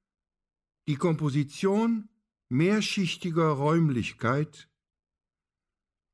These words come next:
Und das vierte Kriterium, die Gleichberechtigung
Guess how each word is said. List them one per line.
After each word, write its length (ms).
Und 160
das 140
vierte 320
Kriterium, 800
die 120
Gleichberechtigung 1400